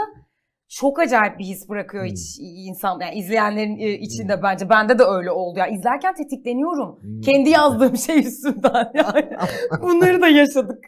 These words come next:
Speaker 1: Allah kahretsin falan diye.
Speaker 2: <laughs> Peki,
Speaker 1: Evet.
Speaker 2: e, hadi sen biraz kendi, hani ne, ne kadarı kendi tecrüben? Bunlardan da bahsetsene biraz.
Speaker 1: Ya aslında şöyle, yani olay,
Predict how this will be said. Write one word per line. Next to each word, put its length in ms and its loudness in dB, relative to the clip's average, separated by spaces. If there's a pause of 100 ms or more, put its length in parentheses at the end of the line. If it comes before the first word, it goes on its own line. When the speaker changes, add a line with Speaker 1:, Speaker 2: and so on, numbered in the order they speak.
(140)
Speaker 1:
Allah 360 6
kahretsin 560 -2
falan 260 -4
diye. 160 -8 (140)
Speaker 2:
<laughs> 140 -18
Peki, 380 -6 (240)
Speaker 1:
Evet. 360 -2
Speaker 2:
e, 0 -
hadi 260 -8
sen 300 -4
biraz 280 -4
kendi, 580 -6
hani 280 -8 (100)
ne, 280 -4
ne 100 -2
kadarı 300 -4
kendi 340 -6
tecrüben? 560 -8
Bunlardan 460 -8
da 100 -14
bahsetsene 520 -14
biraz. 220 -16
Speaker 1:
Ya 60 -8 (120)
aslında 840 -16
şöyle, 400 -6
yani 420 -4
olay, 320 -4